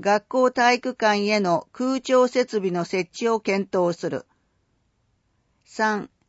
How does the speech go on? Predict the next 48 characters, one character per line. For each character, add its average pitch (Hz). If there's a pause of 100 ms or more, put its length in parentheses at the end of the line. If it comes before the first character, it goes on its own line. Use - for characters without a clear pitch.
(120)
魅 208
力 262
あ 254
る 214
都 220
市 262
基 269
盤 202
の 180
整 202
備。 - (1080)
市 -
駅 226
周 262
辺 247
再 247
整 254
備 247
事 233
業 208
で 190
は、 170 (360)
都 208
市 254
再 247
生 247
緊 247
急 254
整 247
備 247
地 262
域 208
の 190
指 -
定 240
に 240
伴 233
う 147
メ 240
リ 226
ッ - (100)
ト 185
を 175 (220)
広 247
く 208
周 233
知 185
し、 -